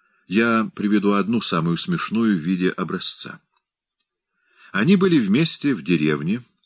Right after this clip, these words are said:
с несколькими соседями-помещиками, в числе которых был и упомянутый воздыхатель. Госпожа де Ментон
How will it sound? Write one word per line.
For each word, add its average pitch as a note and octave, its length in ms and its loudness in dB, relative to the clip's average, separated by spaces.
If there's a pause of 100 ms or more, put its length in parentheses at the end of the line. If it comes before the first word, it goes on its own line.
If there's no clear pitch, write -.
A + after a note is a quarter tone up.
(320)
с - 140 -10
несколькими G2+ 580 0
соседями-помещиками, F2 1300 -4 (400)
в - 120 -14
числе F2+ 380 0
которых E3+ 540 0
был B2+ 220 0
и - 140 -4
упомянутый A2 760 0
воздыхатель. F#2 760 -10 (760)
Госпожа A2+ 460 0
де A#2 80 2
Ментон D#2+ 520 -2